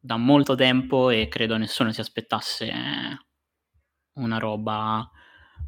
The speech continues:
una roba simile. Anzi, no, o-, la, la frase un pochino che ci ha accompagnato questi mesi era,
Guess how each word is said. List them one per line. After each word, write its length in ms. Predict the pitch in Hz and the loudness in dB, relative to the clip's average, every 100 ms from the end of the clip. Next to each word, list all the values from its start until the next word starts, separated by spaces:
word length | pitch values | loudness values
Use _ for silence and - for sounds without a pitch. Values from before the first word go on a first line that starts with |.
| - _ _ | -14 _ _
una 220 | 135 123 | 2 4
roba 260 | 120 117 117 | 6 4 2
simile. 340 | 123 120 110 | 2 2 4
Anzi, 480 | 120 117 107 - 113 | 6 6 4 -2 -2
no, 360 | 110 113 110 113 | 0 0 0 -2
o-, 180 | - 123 | -4 -6
la, 260 | 113 113 - | -6 -8 -4
la 160 | 123 | -4
frase 560 | 117 127 117 113 120 113 | 0 2 2 2 0 0
un 240 | 113 110 | 0 -2
pochino 420 | 110 113 113 110 113 | -4 -6 -4 -4 -4
che 140 | 110 | -6
ci 100 | - | -6
ha 60 | - | -6
accompagnato 920 | 117 113 113 117 113 110 110 113 - | -6 -2 0 0 0 -4 -4 -8 -12
questi 380 | _ 123 117 143 | _ -6 -2 2
mesi 400 | 120 117 117 117 | 2 2 -2 -4
era, 520 | 110 110 110 110 110 | -4 -4 -4 -2 -4